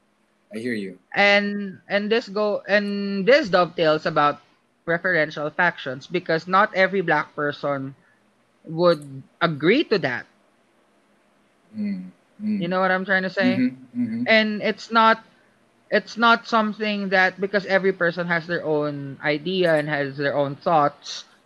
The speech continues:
Speaker 2: and personally, for me, I was like, "Oh, I cannot use the excuse of being a Filipino and let's say I'm half Ita, I'm half Aita.
Speaker 1: Mm-hmm,
Speaker 2: I
Speaker 1: mm-hmm.
Speaker 2: cannot, I cannot use that excuse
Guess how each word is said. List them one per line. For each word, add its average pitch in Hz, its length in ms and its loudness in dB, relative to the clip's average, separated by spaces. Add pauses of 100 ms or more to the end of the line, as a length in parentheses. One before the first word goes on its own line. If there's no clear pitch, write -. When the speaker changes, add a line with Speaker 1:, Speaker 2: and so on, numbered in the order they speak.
(680)
Speaker 2:
and 202 320 2 (200)
personally, 240 880 2 (520)
for 220 160 4
me, 208 240 0
I 190 100 2
was 202 220 0
like, 180 240 2 (400)
"Oh, 151 420 4 (100)
I 196 120 4
cannot 240 480 4
use 226 320 -2
the 196 80 0
excuse 196 720 -6
of 170 240 -6
being 190 240 -4
a 175 80 -2
Filipino 185 760 0
and 165 160 2
let's 180 220 2
say 170 400 6 (440)
I'm 180 220 2
half 180 300 2 (580)
Ita, 214 380 0
I'm 175 160 0
half 180 320 0
Aita. 147 560 0 (420)
Speaker 1:
Mm-hmm, 233 380 -4
Speaker 2:
I 208 80 6
Speaker 1:
mm-hmm. 208 80 0
Speaker 2:
cannot, 240 360 4 (360)
I 214 80 4
cannot 262 340 2
use 240 160 -2
that 214 220 4
excuse 214 880 -6